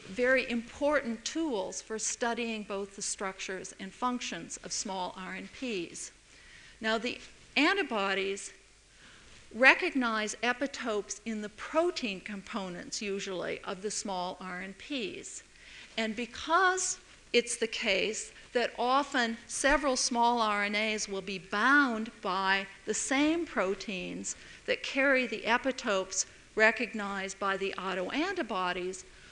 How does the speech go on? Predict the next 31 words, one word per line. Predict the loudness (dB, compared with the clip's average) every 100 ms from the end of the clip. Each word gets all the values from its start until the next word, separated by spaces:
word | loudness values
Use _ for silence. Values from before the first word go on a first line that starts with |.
| -6
one | 0 0 0
can | -2 -2
use | -2 0 0 0 -2 -4 -10 -10
the | -4 0
autoantibodies | 2 2 0 0 0 0 0 0 -2 -4
to | -6
divide | -6 -4 0 0 0
small | -2 0 0 0
R | -2 -6
N | -8
Ps | -10 -8 -8 -8
into | -10 -12
classes. | -6 0 4 2 0 -6 -8 -10 -12 -12 -20 -20 -20 -20 -20 -20 -6
And | -2 0
usually | 0 0 -2 0 0
the | -2
classes | -2 4 8 8 6 0 -2 -4 -6 -16 -6 2
then | 2 2
are | 0 2
related | 2 2 2 2 0 -2
to, | -6 -8 -10
the | -6 -2
members | 2 4 4 2
of | 0
the | -4
classes | -2 0 0 -2 -4 -6 -6
are | -4
related | -2 0 0 0 0 -2
to | -4
one | -6 -6 -6
another | -4 -2 0 2 0